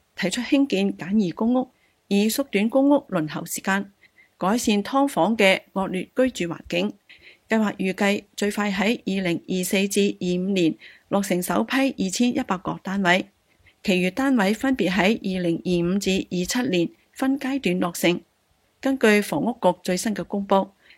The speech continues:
簡約公屋五年計劃總開支為二百六十四點四億港元。如果除以三萬個單位，平均每間簡約公屋投入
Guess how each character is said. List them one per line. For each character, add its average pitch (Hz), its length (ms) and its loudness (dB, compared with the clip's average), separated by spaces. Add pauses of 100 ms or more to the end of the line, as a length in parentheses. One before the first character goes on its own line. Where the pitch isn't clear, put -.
(140)
簡 214 180 0
約 214 160 2
公 262 260 0
屋 269 220 0
五 185 60 -2
年 190 320 0
計 190 160 0
劃 185 160 0 (480)
總 202 200 4
開 262 220 -2
支 277 160 0
為 190 240 2 (240)
二 190 160 0
百 208 140 0
六 180 120 -2
十 - 160 -2
四 196 280 0
點 196 200 0
四 214 160 -2
億 208 200 0
港 185 280 -6
元。 180 200 -2 (480)
如 196 100 0
果 269 140 2
除 208 180 0
以 190 320 2
三 262 240 0
萬 170 160 0
個 185 160 -4
單 208 220 -2
位， 180 240 0 (480)
平 190 240 0
均 294 240 4
每 190 180 2
間 269 320 0
簡 185 160 -2
約 202 140 0
公 240 240 0
屋 262 140 0 (440)
投 180 180 -2
入 196 120 2